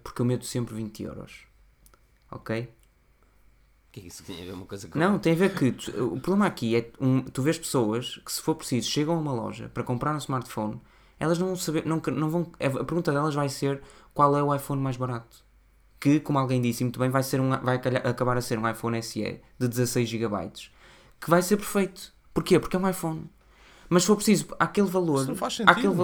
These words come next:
Speaker 1: valor, arranjava um equipamento.
Speaker 2: Eu acho que, eu acho que tu,
Speaker 1: Mano.
Speaker 2: eu acho que tu estás a
Speaker 3: E
Speaker 2: tornar
Speaker 3: claro
Speaker 2: a
Speaker 3: que
Speaker 2: sociedade,
Speaker 3: arranjas.
Speaker 2: eu acho que tu estás a tornar a sociedade m-, mai-, menos,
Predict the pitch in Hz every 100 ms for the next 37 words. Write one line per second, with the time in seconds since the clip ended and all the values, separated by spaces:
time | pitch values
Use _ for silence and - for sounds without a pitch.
0 | 160 120 120 156 - 170 196 185 180 190
1 | 202 202 196 208 202 - - 107 127 -
2 | 131 - 113 127 135 - 135 107 - -
3 | 110 123 - 113 117 107 113 - 113 117
4 | 196 - 190 120 104 107 104 107 113 -
5 | 107 107 113 104 101 95 87 85 98 87
6 | 82 87 98 - - - _ _ _ _
7 | - 98 120 - _ - _ - 113 101
8 | 113 123 135 135 - - 107 113 127 131
9 | 123 - - -